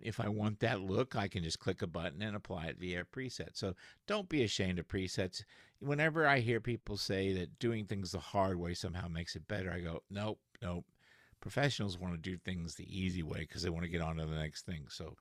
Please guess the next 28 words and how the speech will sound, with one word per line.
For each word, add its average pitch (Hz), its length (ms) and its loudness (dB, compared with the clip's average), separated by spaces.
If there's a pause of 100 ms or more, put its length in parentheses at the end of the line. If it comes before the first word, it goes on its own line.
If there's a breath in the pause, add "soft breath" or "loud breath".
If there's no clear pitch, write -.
(460 soft breath)
thank 123 260 0
you 120 80 0
for 107 160 -2
that, 98 200 0 (100)
that 104 240 2
recommendation. 98 800 -2
I 107 120 0
will 80 120 -6
check - 300 -4
it 82 100 -2
out. 110 400 -2
And 90 300 -2
we 101 160 -4
hope 151 280 2
that - 240 -2
you 131 180 4
find 110 420 0
all 139 340 4
of 147 100 0
our 101 140 4
recommendations 85 760 -2
helpful. 92 540 -2 (540 soft breath)
But 120 220 6
you 127 80 2
know 113 160 6
what? 113 360 6 (100)
If 113 240 -4
you 101 300 -4